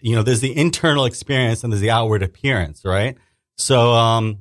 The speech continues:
if we really, if we're really s-, seriously tuned in to, you know, the, what we perceive as the, uh, the, the, uh, the truth, you know, the truth of, of, for myself, for,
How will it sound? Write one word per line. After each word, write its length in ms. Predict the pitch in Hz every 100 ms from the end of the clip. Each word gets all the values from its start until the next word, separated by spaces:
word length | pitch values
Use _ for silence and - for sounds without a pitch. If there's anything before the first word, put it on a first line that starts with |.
| -
if 140 | 113
we 80 | 131
really, 220 | 139 160
if 120 | 127 117
we're 120 | 131
really 200 | 135 123
s-, 440 | - - - - -
seriously 540 | - - 156 156 - 127
tuned 340 | - 135 127
in 220 | 135 123
to, 260 | - 95 80 _ _ _ -
you 80 |
know, 120 | 110 98
the, 220 | 98 90
what 260 | 95 104
we 180 | 95 95
perceive 500 | - 104 - 127 120
as 180 | 101 92
the, 300 | 101 87 80
uh, 300 | 78 67 69 _ _
the, 140 | 95 - -
the, 220 | 101 92
uh, 140 | 87 87
the 120 | 98
truth, 420 | - 147 98 - _ _ _ _
you 100 | 101
know, 100 | 98
the 100 | 87
truth 340 | 85 - 117 104
of, 200 | 90 78
of, 320 | 87 85 76 _
for 200 | 110 101
myself, 560 | 98 90 - 101 98 -
for, 260 | 92 80